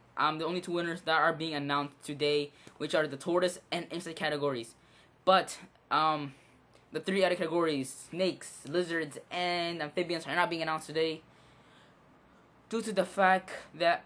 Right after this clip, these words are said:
the staff at Caribsea are at a trade show right now and not able to review the videos I chosen. You know, just wanna get it,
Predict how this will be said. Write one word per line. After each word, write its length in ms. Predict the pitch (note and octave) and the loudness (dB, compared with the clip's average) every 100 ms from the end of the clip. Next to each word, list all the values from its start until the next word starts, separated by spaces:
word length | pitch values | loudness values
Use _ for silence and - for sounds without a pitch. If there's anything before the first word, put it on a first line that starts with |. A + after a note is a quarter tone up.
| - | -10
the 60 | D3+ | -12
staff 340 | - F3+ F3+ | 2 2 4
at 100 | E3 | -2
Caribsea 560 | F3+ F3 F3+ - F#3 - | 0 0 -2 -6 -6 0
are 180 | D#3+ E3+ | 6 6
at 140 | D#3 E3 | 6 0
a 60 | |
trade 320 | D#3 - F3+ | -2 -2 -2
show 180 | - E3 | 0 -4
right 260 | C#3+ D#3 - | 2 0 0
now 300 | D#3 D#3 C#3+ | 0 0 0
and 160 | C#3+ | -2
not 220 | C#3+ D3+ D#3 | 2 0 0
able 240 | D3+ D3+ | -4 -6
to 160 | - C#3+ | -6 -6
review 260 | D3 D#3+ | -4 -4
the 100 | D3 | -6
videos 440 | C3+ D3+ D3 C#3 - - | -4 0 0 -2 -8 -8
I 440 | - D3 D3 C#3+ C3+ - - - - | 0 4 4 2 -4 -14 -20 -20 -14
chosen. 540 | - A3 G3 D#3 B2+ A2+ - - - - - | -6 -4 2 2 0 -8 -18 -20 -20 -20 -10
You 140 | D#3+ | -4
know, 100 | D3+ | -4
just 140 | D3 | -4
wanna 180 | D3+ D3+ | -2 -2
get 160 | C#3+ C#3+ | 2 0
it, 140 | - | -2